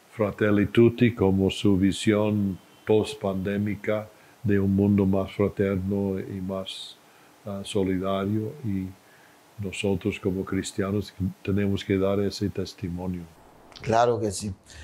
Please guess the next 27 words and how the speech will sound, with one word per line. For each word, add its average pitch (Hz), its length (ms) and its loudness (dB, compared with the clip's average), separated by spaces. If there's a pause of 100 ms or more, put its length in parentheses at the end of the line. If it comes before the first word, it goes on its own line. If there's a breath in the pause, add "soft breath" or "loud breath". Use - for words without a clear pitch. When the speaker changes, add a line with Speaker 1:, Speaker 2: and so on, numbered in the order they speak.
(420 loud breath)
Speaker 2:
Eminencia, 139 500 6
agradecerle 127 920 4
realmente 117 800 2
este 110 200 0
espacio 117 760 0
que 117 120 0
ha 107 80 2
dedicado 110 640 4
a 104 80 2
todos 110 260 4
los 110 120 4
dominicanos 107 760 0 (680 soft breath)
a 110 100 -2
través 110 420 4
de, 110 1080 4
eh, 104 40 2
nuestros 110 520 0
medios 120 320 4
de 110 100 4
comu-, 107 560 0
comunicación 117 760 4
de 113 100 6
la 107 60 4
Arquidiócesis 110 540 2
de 104 60 2
Santo 107 380 2
Domingo, 139 540 4